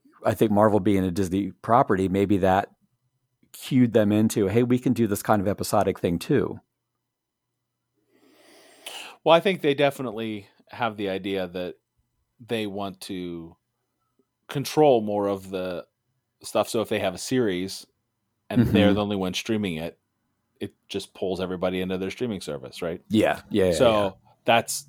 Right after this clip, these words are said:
Speaker 2: that, that's what, that's the advantage of that over a film.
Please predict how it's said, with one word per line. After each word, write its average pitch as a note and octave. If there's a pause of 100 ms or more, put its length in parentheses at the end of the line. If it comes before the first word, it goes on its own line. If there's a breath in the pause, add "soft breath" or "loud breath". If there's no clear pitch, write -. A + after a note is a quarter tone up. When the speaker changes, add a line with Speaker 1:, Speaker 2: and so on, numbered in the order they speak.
Speaker 2:
that, A2
that's -
what, B2+
that's A2+
the A2+
advantage G2
of F#2+
that F#2
over F2+
a E2
film. E2